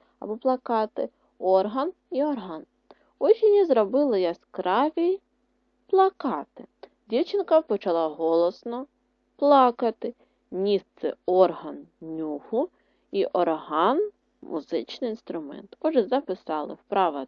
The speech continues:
три і записали перше речення. Учні зробили яскраві плакати і поставили на А наголос. Далі друге. Дівчинка почала голосно плакати.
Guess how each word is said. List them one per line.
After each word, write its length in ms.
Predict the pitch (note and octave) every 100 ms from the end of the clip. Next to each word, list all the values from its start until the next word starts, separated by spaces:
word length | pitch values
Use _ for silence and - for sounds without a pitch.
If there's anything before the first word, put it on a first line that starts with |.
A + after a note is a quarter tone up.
| -
три 420 | D#3 D#3+ D#3+ A3 - _ _ _ -
і 120 | G#4+
записали 540 | F4+ C4+ G3+ A#3 A3+
перше 440 | - E3+ F3+ - D#3+
речення. 540 | D#3+ D#3 - - F#3 - - - - -
Учні 420 | B3+ A4 - A#3+
зробили 640 | F3+ E3+ D3 E3 A#3+ D#4+
яскраві 640 | A3+ F3 - - F3 A3 G#3
плакати 920 | - F#3 F3+ - F3 D#3+ C3+ - A3 _ - _ -
і 60 | A3+
поставили 640 | G3 F#3+ - F#3 F3 E3
на 200 | D#3+ D3+ -
А 280 | E3+ F#3+ C4+
наголос. 760 | A3 F3 D3 - - - E3 _ _ _ _ _ _ _ _ _ _ _ _ _ _ _ _ _ _ _ _ _ _ _ _ _ _ _ _ _ _ _ _ _ _ _ -
Далі 320 | G3+ G#3 G3+
друге. 420 | G3 G#3 G#3+ G#3+ -
Дівчинка 720 | G3+ F#3 F#3 F#3 A#3+ B3 C#4+
почала 560 | D4 A#3 - E3+ E3 F#3
голосно 680 | F#3+ E3 D#3+ E3+ - A#3+ B3+
плакати. 840 | - D4+ D4+ G#3 - - - -